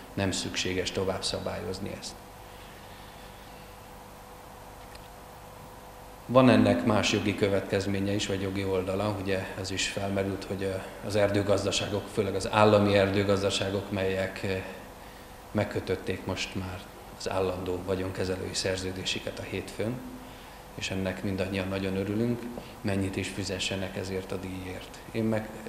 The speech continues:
már ezért a vagyonkezelési lehetőségért. Én megfordítom a kérdést,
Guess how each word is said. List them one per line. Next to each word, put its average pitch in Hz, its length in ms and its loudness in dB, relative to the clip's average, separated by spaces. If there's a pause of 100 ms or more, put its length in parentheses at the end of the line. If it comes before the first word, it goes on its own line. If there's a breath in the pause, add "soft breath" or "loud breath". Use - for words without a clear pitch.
már 92 340 0
ezért 98 340 0
a 92 80 4
vagyonkezelési 95 880 0
lehetőségért. 95 760 -6
Én 101 60 -4
megfordítom 98 760 -2 (460 loud breath)
a - 100 -4
kérdést, 101 640 -4